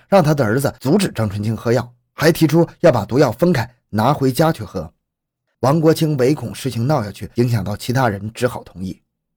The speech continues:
于是郑海友一家八口就回到了家。然而他们根本就没有服药，而是把毒药埋了起来。郑海友对家人说：“咱们不喝了，升什么天？让他们去做升天梦吧。”等到郑海友一家走后，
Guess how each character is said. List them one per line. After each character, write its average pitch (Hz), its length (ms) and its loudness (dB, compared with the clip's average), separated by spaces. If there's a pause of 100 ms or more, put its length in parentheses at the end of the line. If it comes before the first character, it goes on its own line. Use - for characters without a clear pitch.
(120)
于 123 100 0
是 120 180 -4 (280)
郑 202 140 4
海 120 200 0
友 123 160 -2
一 117 60 -4
家 113 140 2
八 131 140 0
口 - 160 -10
就 104 100 -8 (140)
回 107 180 -4
到 117 120 2
了 90 80 -6
家。 104 140 -6 (600)
然 165 140 4
而 180 60 4
他 175 40 2
们 170 120 0
根 185 120 0
本 147 80 0
就 110 120 0
没 98 180 0
有 170 140 2
服 - 160 -4
药， 101 140 0 (100)
而 135 120 2
是 151 80 2
把 101 220 -4
毒 113 160 -4
药 - 220 -2
埋 104 160 -2
了 139 100 0
起 - 140 -10
来。 - 60 -20 (840)
郑 175 160 2
海 131 120 2
友 117 120 4
对 113 140 -2
家 110 140 0
人 87 120 -8
说 - 220 -18 (640)
：“咱 180 140 4
们 180 120 4
不 208 100 4
喝 117 220 0
了， 98 160 -10 (100)
升 233 240 2
什 143 80 0
么 202 120 2
天？ 127 280 -2 (180)
让 220 140 4 (120)
他 240 240 4
们 220 80 2
去 165 100 -2
做 135 160 0
升 135 140 -2
天 127 120 2
梦 135 220 0
吧。” - 140 -18 (640)
等 147 120 2
到 180 140 8
郑 190 180 2
海 143 140 0
友 151 240 2
一 170 160 2
家 151 180 4
走 - 200 -6
后， - 200 -4